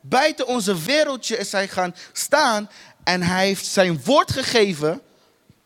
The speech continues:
En het, en het geloof komt van het horen, zegt de Bijbel. Geloof komt van het horen en het horen van het woord van God. Yes? Dus God heeft zich buiten onze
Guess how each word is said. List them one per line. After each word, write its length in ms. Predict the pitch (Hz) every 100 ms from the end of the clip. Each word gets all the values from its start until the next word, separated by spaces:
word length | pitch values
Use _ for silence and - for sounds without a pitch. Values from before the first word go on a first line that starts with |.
| _ _ _ _ _ _
En 140 | - 175
het, 240 | 190 - -
en 160 | 175
het 100 | 180
geloof 420 | - 202 208 247 -
komt 400 | 220 233 320 - _ -
van 180 | 185
het 260 | 180 170 - _
horen, 380 | - 180 202 220
zegt 240 | 330 - 175
de 60 |
Bijbel. 380 | 160 170 170 240 _ - -
Geloof 300 | - 151 185
komt 220 | 196 175
van 120 | 175 156
het 100 | 139
horen 320 | 143 175 220
en 80 | 180
het 120 | 139
horen 220 | 156 170
van 100 | 160
het 100 | 143
woord 160 | 143 139
van 120 | 135
God. 300 | 131 226 - - -
Yes? 200 | 185 233 - -
Dus 120 | 196
God 220 | - 277
heeft 140 | 285 254
zich 180 | 226
buiten 340 | 165 254 285 254
onze 360 | 254 233 233